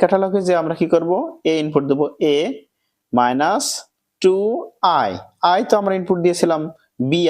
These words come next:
আকারে, তাহলে আমি এই ক্যাটালগে যে বি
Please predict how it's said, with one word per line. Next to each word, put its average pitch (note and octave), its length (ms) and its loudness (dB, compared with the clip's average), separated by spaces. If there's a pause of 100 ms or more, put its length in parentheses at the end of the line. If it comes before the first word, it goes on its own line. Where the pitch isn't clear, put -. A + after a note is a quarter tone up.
আকারে, G2+ 280 0 (440)
তাহলে C3+ 200 0 (120)
আমি G3 180 -2 (640)
এই C3+ 140 0
ক্যাটালগে E3 420 0 (100)
যে B2 100 2 (460)
বি A#2+ 80 2